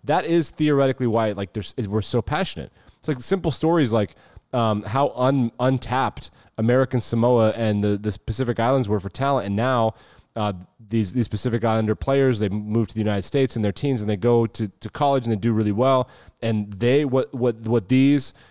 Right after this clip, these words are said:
uh, migrants have changed in football, like, they, when they're rec-, when they're, like, older brother, traditionally in a family, if your brother, older brother goes to Oregon, then you go to Oregon, and your younger brother goes to Oregon, and this family goes to Oregon.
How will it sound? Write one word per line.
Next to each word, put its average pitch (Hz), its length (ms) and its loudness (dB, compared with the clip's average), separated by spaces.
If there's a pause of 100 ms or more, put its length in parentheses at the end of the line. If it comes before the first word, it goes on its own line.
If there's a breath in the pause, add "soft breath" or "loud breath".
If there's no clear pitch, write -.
(180 soft breath)
uh, 107 560 2 (140)
migrants 120 800 0 (260 soft breath)
have - 340 -2 (200)
changed 139 520 0
in 117 80 -2
football, 135 360 0
like, 107 180 0
they, 117 220 4
when 107 180 2
they're 117 240 4
rec-, 120 240 -4
when 117 160 -2
they're, 107 240 -2
like, 101 220 -8
older 127 240 2
brother, 123 520 2 (480 soft breath)
traditionally 127 480 0
in 113 80 2
a 107 40 0
family, 131 420 2
if 107 120 -4
your 107 140 0
brother, 120 400 0 (160)
older 120 180 0
brother 120 240 2
goes 123 220 2
to 110 80 -6
Oregon, 117 420 0 (340)
then 101 140 -2
you 107 140 0
go 127 100 4
to 123 60 4
Oregon, 117 580 0
and 101 140 -4
your 117 140 2
younger 120 260 2
brother 120 240 0
goes 120 240 0
to 110 60 -8
Oregon, 117 360 0
and 104 220 0
this 120 140 0
family 131 300 -2
goes 131 200 2
to 123 60 -4
Oregon. 151 340 0